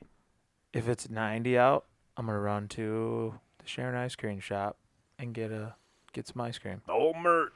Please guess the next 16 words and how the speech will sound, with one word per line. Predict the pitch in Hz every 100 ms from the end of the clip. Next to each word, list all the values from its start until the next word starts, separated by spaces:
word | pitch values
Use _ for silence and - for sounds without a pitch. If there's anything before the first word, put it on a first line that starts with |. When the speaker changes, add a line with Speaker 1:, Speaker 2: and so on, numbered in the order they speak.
| -
Speaker 1:
So | - - 131 127 127
the | 127
temperature | 156 151 147
doesn't | 151 139 120
matter | 117 123
to | 113
me. | 107 120
Maybe, | 151 131 135 131 117
maybe | 117 123 120
where | 107 110 110 120
I | 143
eat | 156 165
my | 170 170 180
ice | 185 -
cream. | 185 196 220
Speaker 2:
Right. | 120 -